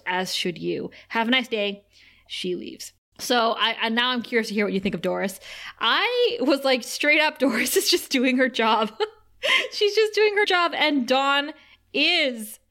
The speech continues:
falling behind in school. She is lonely and neglected. Do I think she should be taken away from Buffy? No, I don't. But I, I, I am looking at it from Zorza's point of view. I was like, "This doesn't look good.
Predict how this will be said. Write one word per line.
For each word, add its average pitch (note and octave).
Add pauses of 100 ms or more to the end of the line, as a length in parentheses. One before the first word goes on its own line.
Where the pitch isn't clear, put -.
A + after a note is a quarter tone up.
falling G#3+
behind F#3+
in F#3
school. G3
She A#3+
is F#4
lonely F#3+
and G3+
neglected. G3 (380)
Do B3+
I C4
think C4+
she C4
should A#3
be A3+
taken G#3+
away G#3
from G#3
Buffy? G#3+
No, G#4
I C#4+
don't. G3+ (340)
But B3+
I, B3+
I, B3
I B3
am D4 (260)
looking C4
at A3+
it A3
from G#3+
Zorza's A#3+
point B3
of A3+
view. B3
I G3+
was G#3
like, G3+
"This C4+
doesn't G#4
look C#4
good. A3+